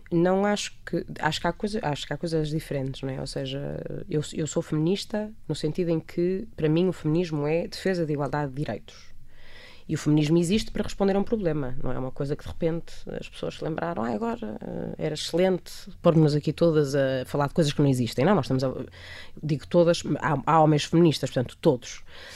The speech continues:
Ahm, o feminismo existe porque, de facto, eh, é um problema milenar, <laughs> eh, a desigualdade de direitos, ahm, e, eh, depois, obviamente, que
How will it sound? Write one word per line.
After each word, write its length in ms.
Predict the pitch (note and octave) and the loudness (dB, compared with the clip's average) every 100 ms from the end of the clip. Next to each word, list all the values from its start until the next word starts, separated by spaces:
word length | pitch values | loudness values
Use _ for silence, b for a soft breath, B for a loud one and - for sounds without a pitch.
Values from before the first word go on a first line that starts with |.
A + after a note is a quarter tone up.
| B B - | B B 0
Ahm, 920 | C#3+ C3+ C3+ C3+ C3 B2+ A#2+ A2+ E2 - - | 2 4 4 6 4 4 2 -2 -4 -6 -6
o 60 | - | -4
feminismo 520 | - D3+ D#3+ D3+ E3+ | 4 6 6 6 6
existe 640 | E3+ D#3+ F3 G3 - - - | 6 4 4 2 0 -4 -2
porque, 500 | G#3+ A3+ A3 - B3+ | 2 2 0 -6 -4
de 140 | B3 | -4
facto, 680 | - - C#3+ - - - A#3+ G4 - | -2 4 4 2 -8 -6 -6 -8 -8
eh, 380 | - - - | -8 -8 -2
é 40 | C#3+ | 0
um 120 | C#3 | 0
problema 320 | D3 D3 D3+ | 2 2 4
milenar, 680 | D#3+ E3+ F#3 F#3+ E3+ D3+ D3+ | 6 6 6 6 6 6 8
<laughs> 920 | B3 A3+ F#3 - F3+ - - - F#3+ | 8 8 6 4 2 0 -8 -8 -4
eh, 380 | - D#3+ D#3+ D#3 | 4 6 6 6
a 20 | |
desigualdade 580 | E3 D#3+ D#3 C#3 C3 C#3 | 4 6 6 6 4 4
de 60 | D3 | 4
direitos, 800 | E3+ E3+ F#3 G3 - A3 - - B B B - | 6 6 4 2 -2 -2 -2 -10 B B B -2
ahm, 1000 | D3+ C#3+ C#3 C3+ A#2+ D#2 E2+ D#2+ C#2+ A1+ - - | 2 4 4 2 0 -2 -4 -4 -4 -6 -10 -4
e, 560 | E3 D3+ D#3+ F3 G3 A3 - | 0 2 4 2 0 -4 -4
eh, 320 | D#3 D3 D3 B2+ | 0 2 2 0
depois, 420 | - - E3+ C#3+ | -4 4 6 6
obviamente, 680 | D#3 C#3+ D#3 E3 D#3+ C#3+ - | 4 6 4 6 4 2 -4
que 500 | - D3+ C#3+ C3+ | -4 0 2 0